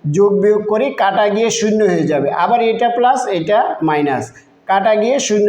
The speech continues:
হয়ে গেল। তাইলে এখানে আর কিছু লেখা লাগবে না। এখানে দেখো, তিনটা পদই যোগের, তিনটা, একটা চারটা, চারটা আর ছয়টা, দশটা। আমি যদি রাফ করে নেই, টেন এক্স মাইনাস ফাইভ এক্স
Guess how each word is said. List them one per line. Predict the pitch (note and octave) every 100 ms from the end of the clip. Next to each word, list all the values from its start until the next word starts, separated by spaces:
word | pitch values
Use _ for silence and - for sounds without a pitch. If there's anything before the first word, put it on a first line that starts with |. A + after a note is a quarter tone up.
| F#3
হয়ে | D#3
গেল। | D3+ C3 C3 G#3
তাইলে | A#3 B3+ A3+
এখানে | A#3+ B3 A3+
আর | F#3 F#3
কিছু | G3 G#3+ F#3
লেখা | E3 E3 D#3
লাগবে | D3 C3 C3 B2
না। | - - _ _ - A#3
এখানে | C#4 C4+ B3
দেখো, | A#3 G#3+ - A#3+
তিনটা | B3 B3 B3+ -
পদই | G#3 G3+ G3 E3
যোগের, | F#3 D3 B2+ - - - _ _
তিনটা, | A#3+ A#3+ A#3+ A#3+
একটা | A#3+ A#3 A3+
চারটা, | A3 G#3+ G#3+ C4+ -
চারটা | - G#3 - A3+ A3+
আর | -
ছয়টা, | F3+ F3 F3 A3 F3 F3
দশটা। | E3 - - B2+ - - _ D#3+
আমি | F3+ F#3+
যদি | G3+ F#3+ E3+
রাফ | F#3 - F3
করে | E3+ D#3+ D3+
নেই, | E3 A#3 - - _ _ _ _ _ _ _ _ _ _ _ _ _ _ _
টেন | A3+ A#3 B3+ C4 C4+ - G#3 F#3 E3
এক্স | G3 - - - D#3 D3+
মাইনাস | D3+ E3+ A3 G#3+ - C#3+
ফাইভ | C#3+ C3 B2+ A#2+
এক্স | A#2